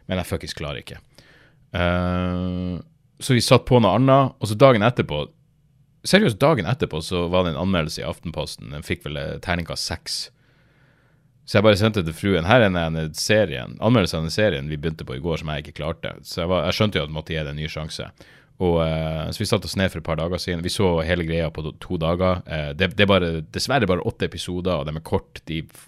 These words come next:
alt utenom den siste episoden er, er vel bare en halvtime lang. Men, eh, eh, men det handler jo kort fortalt om,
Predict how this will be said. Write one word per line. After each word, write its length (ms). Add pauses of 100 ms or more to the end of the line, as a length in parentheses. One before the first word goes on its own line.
(300)
alt 160
utenom 240
den 100
siste 240
episoden 400
er, 400
er 80
vel 140 (260)
bare 140
en 100
halvtime 400
lang. 220 (760)
Men, 300
eh, 280 (1400)
eh, 520 (100)
men 320
det 100
handler 220
jo 80
kort 160
fortalt 340
om, 240